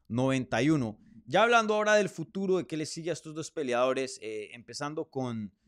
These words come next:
Justin Gaethje, pues creo que esto le, le da un tiquete, le da un,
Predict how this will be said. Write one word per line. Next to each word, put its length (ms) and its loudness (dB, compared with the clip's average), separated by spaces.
Justin 400 2
Gaethje, 480 2
pues 380 -4
creo 240 4
que 560 0
esto 640 -2
le, 540 2
le 180 4
da 120 6
un 180 2
tiquete, 580 2
le 140 2
da 600 4
un, 680 -2